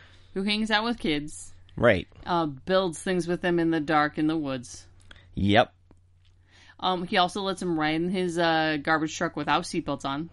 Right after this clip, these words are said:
Speaker 2: Sure. I mean, that's the least of the things that he does with these <laughs> children that is, that should be a concern.
Speaker 1: I don't
Speaker 2: Um,
Speaker 1: think that there's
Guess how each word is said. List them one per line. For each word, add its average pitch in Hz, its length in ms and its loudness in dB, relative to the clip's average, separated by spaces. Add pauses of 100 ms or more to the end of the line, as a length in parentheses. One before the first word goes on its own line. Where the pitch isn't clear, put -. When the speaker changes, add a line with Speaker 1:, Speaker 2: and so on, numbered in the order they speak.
(200)
Speaker 2:
Sure. 104 320 2 (920)
I - 120 2
mean, 104 100 4
that's 107 140 4
the 82 100 -2
least 87 320 -2
of 65 60 -6
the 62 80 -2
things 82 280 -2
that 73 100 -6
he 85 100 -2
does 101 220 4
with 95 100 0
these 98 140 4
<laughs> - 20 4
children 110 320 8
that 104 140 0
is, 104 180 -2
that 117 220 2
should 120 160 2
be 110 140 6
a 107 40 6
concern. 104 520 2 (640)
Speaker 1:
I 349 40 6
don't 254 180 10
Speaker 2:
Um, 208 60 2
Speaker 1:
think 302 180 2
that 277 80 -4
there's 180 440 0